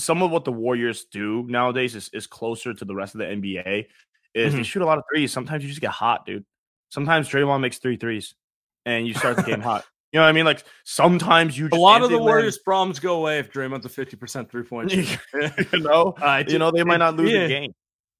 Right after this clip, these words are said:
Speaker 2: They had forty-six percent
Speaker 1: Oh.
Speaker 2: tonight. Yeah. I mean, that's, that's kind of a, it's kinda helpful one. You got, you got a good point there. Uh, by the way, we didn't hit on this, but Wiggins doubtful in New York.
Speaker 1: Ugh.
Speaker 2: Seems,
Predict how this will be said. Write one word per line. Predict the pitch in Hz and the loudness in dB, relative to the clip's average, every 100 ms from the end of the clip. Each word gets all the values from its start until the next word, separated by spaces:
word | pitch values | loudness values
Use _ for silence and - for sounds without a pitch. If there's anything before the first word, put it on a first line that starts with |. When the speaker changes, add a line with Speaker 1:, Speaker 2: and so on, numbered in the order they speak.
| _ _ - | _ _ -6
Speaker 2:
They | 156 | -6
had | |
forty-six | - 165 165 185 135 | -4 -4 -2 -2 -4
percent | 110 - 160 151 | -6 -6 -4 -6
Speaker 1:
Oh. | |
Speaker 2:
tonight. | 123 107 113 | -8 -8 -6
Yeah. | 139 113 - | -6 -6 -8
I | 131 | -6
mean, | 127 | -4
that's, | 139 135 - | -6 -6 -10
that's | 139 - | -8 -6
kind | 143 131 | -4 -4
of | 131 | -4
a, | 131 - _ _ _ _ _ - | -6 -8 _ _ _ _ _ -16
it's | - | -6
kinda | 143 139 | -4 -2
helpful | 139 127 120 | -4 -4 -6
one. | 107 113 | -6 -4
You | |
got, | 131 135 | -2 -2
you | 139 | 0
got | 143 | -2
a | |
good | 135 131 | -4 -4
point | 143 127 120 | -4 -6 -4
there. | 127 120 139 | -2 -2 -2
Uh, | 151 131 | -2 0
by | 165 175 | 2 2
the | |
way, | 160 151 156 160 | 2 0 0 -4
we | 151 | -6
didn't | 160 165 | -6 -6
hit | 143 151 | -6 -6
on | 160 | -6
this, | 160 151 | -6 -8
but | - 139 | -10 -8
Wiggins | 139 160 165 170 156 - _ 117 | -6 -4 -4 -4 -6 -12 _ -4
doubtful | 131 139 - 135 147 - _ - | 0 0 -2 -6 -6 -10 _ -8
in | 143 | -4
New | |
York. | 139 135 135 131 _ _ _ - | -2 0 0 -2 _ _ _ -18
Speaker 1:
Ugh. | 98 98 - | -14 -12 -8
Speaker 2:
Seems, | - 208 208 - | -4 -2 -2 -4